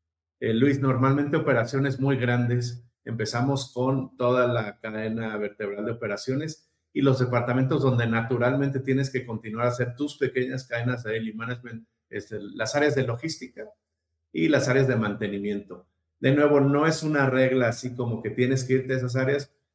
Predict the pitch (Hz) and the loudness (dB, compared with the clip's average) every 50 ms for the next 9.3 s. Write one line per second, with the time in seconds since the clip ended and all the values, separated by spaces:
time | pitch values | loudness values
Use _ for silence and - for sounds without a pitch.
0 | _ _ - 135 127 131 123 120 139 131 143 175 - - 147 123 120 120 139 135 | _ _ 2 4 4 4 4 4 2 2 0 -2 -2 0 0 0 0 0 -2 -4
1 | 135 139 139 131 131 - - 139 131 131 135 135 135 127 120 110 - 127 127 135 | 0 2 2 2 2 0 0 -2 0 0 0 0 -2 -2 -4 -4 -4 -4 -4 -4
2 | 131 127 - - 127 - 139 139 139 - _ _ _ _ _ 117 120 123 151 165 | -4 -6 -8 -10 -6 -4 -6 -6 -6 -10 _ _ _ _ _ -14 -6 -4 -4 -4
3 | 160 - 147 - 156 151 151 156 156 175 185 185 185 - 127 117 117 - 113 113 | -2 -4 -4 -2 -2 -2 -2 -4 -4 -2 -4 -2 -2 -2 -2 -2 -2 -4 -4 -2
4 | 127 127 127 - 131 127 131 131 127 127 - - - 135 143 147 143 131 117 - | -2 -4 -2 -2 -2 0 0 0 -2 -4 -4 -2 0 0 2 2 0 -2 -4 -8
5 | - _ 117 110 104 107 104 - 117 117 120 131 - - 104 - - 131 139 135 | -10 _ -6 -6 -6 -6 -10 -12 -12 -10 -10 -10 -10 -10 -16 -4 0 0 2 2
6 | 123 113 - - 120 117 135 - 113 - 131 127 - 113 110 113 113 - _ 127 | 0 -2 -2 -6 -6 -6 -8 -8 -6 -6 -6 -6 -4 -4 -4 -4 -4 -6 _ -8
7 | 120 110 101 104 101 - _ 104 101 104 107 107 107 - - - 110 107 107 117 | -8 -8 -10 -10 -16 -14 _ -8 -6 -6 -6 -8 -10 -14 -14 -12 -10 -10 -8 -8
8 | 113 113 113 113 113 113 123 131 131 156 - 131 - 120 110 104 95 98 104 104 | -8 -8 -8 -8 -8 -8 -6 -6 -6 -8 -8 -12 -16 -14 -12 -12 -8 -8 -8 -8
9 | 107 110 110 - - _ | -10 -12 -14 -18 -20 _